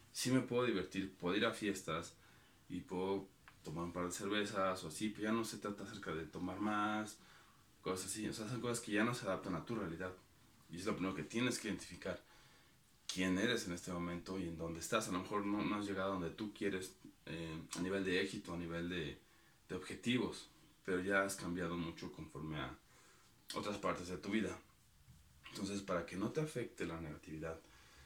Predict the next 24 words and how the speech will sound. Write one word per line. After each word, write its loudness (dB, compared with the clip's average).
tienes -4
que -8
hacer -4
esto. -4
Uno, 0
hacer -2
el 4
análisis 0
de -6
quién 4
eres 2
ahora 0
y -12
quién 4
eras 4
cuando -4
empezaste -6
a -8
conocer -4
a, -4
a -16
ciertas -8
personas. -10
Después, 4